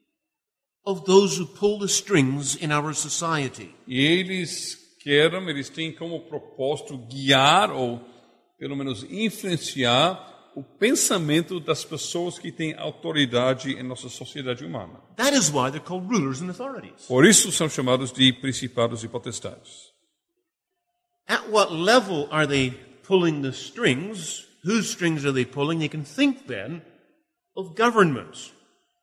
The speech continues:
Speaker 1: education, the media.
Speaker 2: Então, em que nível eles estão, eh, eh, controlando ou tentando controlar ou influenciar as coisas? Nós podemos pensar sobre governo, sobre educação, sobre a mídia.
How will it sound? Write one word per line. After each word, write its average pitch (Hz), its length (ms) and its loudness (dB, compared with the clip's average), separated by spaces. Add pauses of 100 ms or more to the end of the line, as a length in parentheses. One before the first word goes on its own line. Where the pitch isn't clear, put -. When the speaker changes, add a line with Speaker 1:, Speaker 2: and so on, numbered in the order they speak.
(120)
Speaker 1:
education, 190 840 -2 (380)
the 151 180 -4
media. 170 540 0 (540)
Speaker 2:
Então, 143 340 2
em 170 100 -10
que 202 260 -8
nível 180 800 4
eles 143 320 -2
estão, 131 600 2 (400)
eh, 117 300 -6 (100)
eh, 107 460 -8
controlando 135 640 0
ou 113 80 -6
tentando 143 460 -4
controlar 131 540 -4
ou 120 120 -4
influenciar 127 460 -6
as - 120 -14
coisas? 127 220 -10
Nós 170 120 -14
podemos 151 300 -16
pensar 131 300 -12
sobre 135 260 -10
governo, 127 880 0 (440)
sobre 131 360 -10
educação, 131 920 -8
sobre 120 300 -10
a 120 80 -4
mídia. 120 640 -2